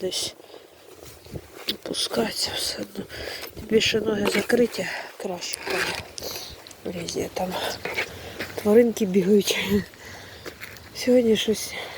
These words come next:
не бачу. Ніхто не ловить ні рибу, нічого. О, рибалок щось немає. Так.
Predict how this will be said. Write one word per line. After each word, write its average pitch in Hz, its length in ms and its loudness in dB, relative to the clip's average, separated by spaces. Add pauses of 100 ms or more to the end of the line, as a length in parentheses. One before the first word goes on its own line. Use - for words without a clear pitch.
(200)
не 214 120 4
бачу. 196 540 4 (1300)
Ніхто 196 320 2
не 190 120 6
ловить 190 680 4 (600)
ні 190 200 4
рибу, 233 280 8
нічого. 202 520 2 (1300)
О, 208 40 -2 (1700)
рибалок 196 440 2
щось - 280 -8 (580)
немає. 185 560 2 (1800)
Так. 269 480 6